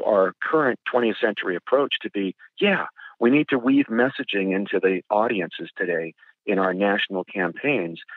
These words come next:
to let youth know that cars are cool and they're gonna be better in the future years. Well, that still doesn't bridge the gap between that message and where does a kid get on,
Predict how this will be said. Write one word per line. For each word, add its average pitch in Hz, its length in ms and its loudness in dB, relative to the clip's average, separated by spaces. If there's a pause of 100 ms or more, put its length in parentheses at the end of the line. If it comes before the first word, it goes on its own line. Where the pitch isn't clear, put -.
(220)
to 110 100 4
let 104 240 4
youth 101 280 -2
know 90 240 0
that - 140 -12
cars 190 320 -2
are 101 80 -2
cool 135 380 0
and 95 100 -2
they're 98 80 0
gonna 123 200 -2
be 92 180 -4
better 98 240 2
in 85 60 -4
the 85 60 -8
future 87 380 -8
years. 113 300 -4 (520)
Well, 123 280 6 (220)
that 156 180 2 (120)
still 180 220 2
doesn't 127 320 2
bridge 117 280 2
the 104 80 -2
gap 98 340 0
between 98 480 -4
that 92 240 0
message 101 460 -2
and 90 140 -8
where 107 160 4
does 92 120 -6
a 104 60 -6 (140)
kid 92 140 -2 (640)
get 107 160 6
on, 92 220 0